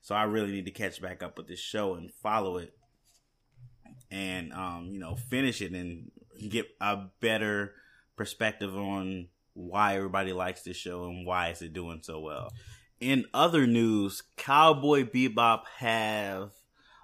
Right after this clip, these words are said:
um, if you don't know, Netflix is doing a Cowboy Bebop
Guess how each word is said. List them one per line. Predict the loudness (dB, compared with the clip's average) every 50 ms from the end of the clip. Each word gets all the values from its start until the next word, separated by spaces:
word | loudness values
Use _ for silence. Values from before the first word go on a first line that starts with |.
| _ _ -4
um, | -2 -2 0 0 0
if | -2 -2 -2 0
you | 2
don't | 4 4 6 6 6
know, | 6 6 6 6 4 2 0 -6 _ _ 0
Netflix | 2 4 4 4 2 0 0 0
is | -2 -2
doing | 2 2 4 4 2
a | 0
Cowboy | 0 0 2 2 4 4 4 4 2 2
Bebop | 0 -2 -4 -2 0 0 0 0 0 -2